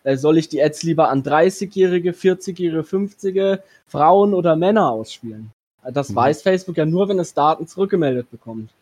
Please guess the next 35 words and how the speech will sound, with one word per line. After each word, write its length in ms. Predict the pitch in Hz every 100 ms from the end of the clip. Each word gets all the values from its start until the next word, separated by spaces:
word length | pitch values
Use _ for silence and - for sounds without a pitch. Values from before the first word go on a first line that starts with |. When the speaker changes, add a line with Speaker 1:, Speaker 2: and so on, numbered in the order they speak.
| _ _
Speaker 1:
Sonst 180 | 139 131
kann's 200 | 156 160
ja 80 | 156
gar 200 | 143 160
nicht 160 | 160
optimieren. 580 | 131 - 165 175 113 107 _ _ _ _ _ _ -
Ja? 180 | 127 156 _ -
Speaker 2:
Mhm. 320 | 98 104 110 -
Speaker 1:
Und 240 | 165 160
wie 60 | 165
gesagt, 260 | 180 226
diesen 140 | 170 151
Pixel 280 | 196 202 190
könnt 180 | 190
ihr 100 | 185
auch 80 | 160
drauf 240 | 175 180 190
machen, 200 | 190 185
wenn 120 | 175
ihr 100 | 165
gar 180 | 170 180
nicht, 360 | 175 - 165 _
wenn 240 | 156 185
ihr 80 | 185
erst 180 | 180 175
in 100 | 170
einem 260 | - 175 180
Jahr 360 | 196 254 247
irgendwie 380 | 156 151 139 139
was 220 | 131 123
mit 120 | 139 117
Facebook 360 | 127 113 117
Ads 200 | 117 -
machen 240 | 117 107
wollt. 80 | 113